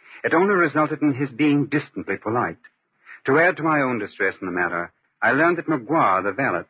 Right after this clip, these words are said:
had been kicking up quite a bobbery below stairs, boasting that on the evening before he'd seen a ghost. Maguire had overheard some of our conversations, but this claptrap about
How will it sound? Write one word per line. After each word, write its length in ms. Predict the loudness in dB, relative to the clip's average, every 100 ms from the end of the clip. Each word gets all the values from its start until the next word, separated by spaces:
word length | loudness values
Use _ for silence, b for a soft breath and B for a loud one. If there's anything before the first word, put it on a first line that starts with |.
| -12
had 120 | -2
been 160 | -2 -2
kicking 300 | -2 0 0
up 160 | -2
quite 220 | -2 -2
a 40 | -2
bobbery 480 | 0 0 0 -4 -4
below 260 | -2 -2 -4
stairs, 380 | -4 -4 -4 -6 -14 b b b
boasting 480 | 0 2 0 -4 -2
that 160 | -2 -2
on 100 | -4
the 60 | -6 -6
evening 340 | -8 -6 -6
before 560 | -6 0 2 2 0 -4
he'd 220 | -6 -4
seen 180 | -4 -6
a 60 | -4
ghost. 320 | -6 -8 -12 _ _ _ _ _ _ _ _ _
Maguire 400 | -6 0 2 2
had 120 | 2 0
overheard 500 | 0 -2 -2 -2 -2
some 100 | -4
of 100 | -2
our 80 | -2
conversations, 720 | -4 -4 -6 -6 -8 -10 -20 -20 b b -18
but 100 | -6
this 120 | -6 -8 _ -4
claptrap 520 | -2 -2 -6 -8 -4
about 260 | -2 -2